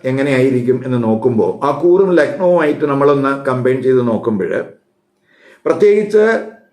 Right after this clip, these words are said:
ഇടവ, കുംഭക്കൂറിൽപ്പെടുന്ന ഇടവ ലഗ്നക്കാര്,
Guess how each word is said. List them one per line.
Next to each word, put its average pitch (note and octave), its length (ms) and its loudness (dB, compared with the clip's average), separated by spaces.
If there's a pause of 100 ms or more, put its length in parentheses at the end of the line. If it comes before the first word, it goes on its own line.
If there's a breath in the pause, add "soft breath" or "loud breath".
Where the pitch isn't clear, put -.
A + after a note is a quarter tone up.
(840)
ഇടവ, G3 380 2 (380)
കുംഭക്കൂറിൽപ്പെടുന്ന F3 840 2
ഇടവ D3 300 4
ലഗ്നക്കാര്, B2+ 760 -2